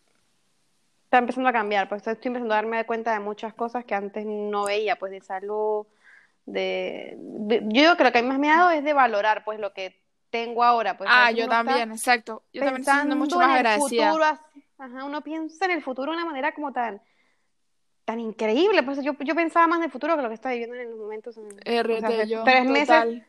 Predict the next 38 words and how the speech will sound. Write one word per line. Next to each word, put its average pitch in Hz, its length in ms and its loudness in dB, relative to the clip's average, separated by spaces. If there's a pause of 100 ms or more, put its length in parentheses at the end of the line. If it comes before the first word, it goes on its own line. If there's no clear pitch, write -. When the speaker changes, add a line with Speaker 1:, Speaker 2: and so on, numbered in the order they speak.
Speaker 1:
tres 254 140 -2
meses 302 360 -2
no 285 120 -4
viví 277 240 -2
nada, 247 260 -2
pues, 214 140 -8
siento 240 240 -8
que 220 240 -4
lo 202 80 -8
viví 214 200 -8
todo 254 200 -2
pensando 233 320 -8
en 226 40 -6
lo 214 120 -8
que 220 80 -6
iba 214 80 -2
a - 20 0
hacer 240 160 -4
este 240 220 -8
mes, 269 200 -10
y 285 60 -12
este 247 180 -10
mes 233 120 -12
la 233 80 -6
verdad 214 160 -4
es - 40 -20
que 233 100 -6
no 220 80 -8
pude 214 180 -4
hacer 214 200 -6
nada, 247 240 -4
y 233 60 -10
es 220 60 -10
como 220 180 -8
que 196 160 -12
quedas 208 240 -2
como 196 220 -10
que, - 140 -18